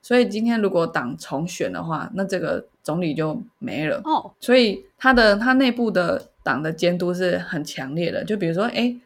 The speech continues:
Speaker 1: 你今天只是班长，可是班长要组阁嘛，那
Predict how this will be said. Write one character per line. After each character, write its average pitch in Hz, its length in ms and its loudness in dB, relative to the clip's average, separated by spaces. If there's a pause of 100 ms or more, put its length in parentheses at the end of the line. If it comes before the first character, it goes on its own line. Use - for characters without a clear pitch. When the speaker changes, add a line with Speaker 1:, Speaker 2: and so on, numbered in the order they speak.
(120)
Speaker 1:
你 170 140 -2
今 175 120 0
天 202 160 2
只 160 120 -2
是 175 480 0 (160)
班 160 260 2
长， - 320 -4
可 165 100 -8
是 175 440 2 (160)
班 208 180 6
长 170 140 4
要 170 120 2
组 156 280 -6
阁 98 280 -2
嘛， 107 280 -6 (120)
那 165 380 0